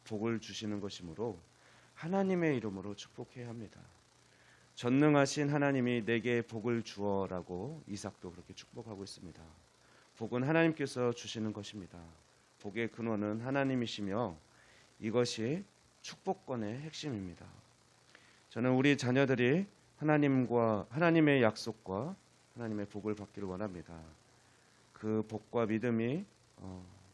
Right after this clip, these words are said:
우리 당대에서 끊어지는 것이 아니라 그 자녀, 우리 자녀에게 또 그의 자녀에게 계속해서 흘러가기를 원합니다. 하나님의 복은 가정을 통해서 이어져 내려갑니다.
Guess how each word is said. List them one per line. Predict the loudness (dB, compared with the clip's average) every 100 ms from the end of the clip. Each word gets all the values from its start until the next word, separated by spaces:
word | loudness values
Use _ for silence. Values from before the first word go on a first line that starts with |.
| _ _ _ _ _ _ _ _ -6
우리 | 0 0
당대에서 | 0 -2 0 0 -2
끊어지는 | -4 -2 -2 -2 -4
것이 | -6 -6
아니라 | -8 -8 -8 -10 -12 -18 _ _ _ -20 -20
그 | -18
자녀, | -12 -6 -4 -4 -6 -8
우리 | -8 -8
자녀에게 | -6 -2 0 0 -4 -10 -12 _
또 | -6 -6 -8
그의 | -2 4 4 4
자녀에게 | 0 0 0 -2 -8 -14 -18 _ _ _ _
계속해서 | -8 -8 -12 -12 -10
흘러가기를 | -6 -4 -2 -4 -4
원합니다. | -6 -6 -8 -10 -16 -18 -20 _ _ _ _ -20 -20 _ _ _
하나님의 | 2 4 6 6
복은 | 4 2 2 0
가정을 | -2 0 2 4 2
통해서 | 0 -4 -4 -4 -2 -2
이어져 | -2 0 2 2 0 -4 -4 -4 -6
내려갑니다. | -8 -8 -10 -12